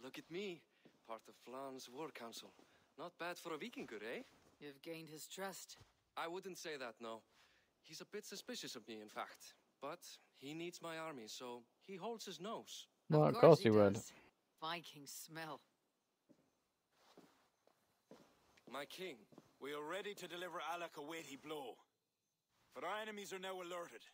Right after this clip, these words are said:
Speaker 4: and will rally in greater numbers.
Speaker 3: Bust them down now.
Speaker 1: Cachalor Castle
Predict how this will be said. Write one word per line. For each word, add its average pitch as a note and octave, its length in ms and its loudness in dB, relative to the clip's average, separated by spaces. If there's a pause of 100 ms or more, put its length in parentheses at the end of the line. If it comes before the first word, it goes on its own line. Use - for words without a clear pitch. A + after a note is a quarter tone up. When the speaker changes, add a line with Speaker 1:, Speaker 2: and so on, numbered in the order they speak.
(380)
Speaker 4:
and D3 80 -10
will D3+ 120 -6
rally F#3 340 -2
in D3 80 -10
greater D3+ 360 -6
numbers. C#3+ 520 -8 (280)
Speaker 3:
Bust B2 220 12
them B2+ 140 6
down A#2+ 220 12
now. A#2 200 12
Speaker 1:
Cachalor D#3+ 300 0
Castle D3 380 -10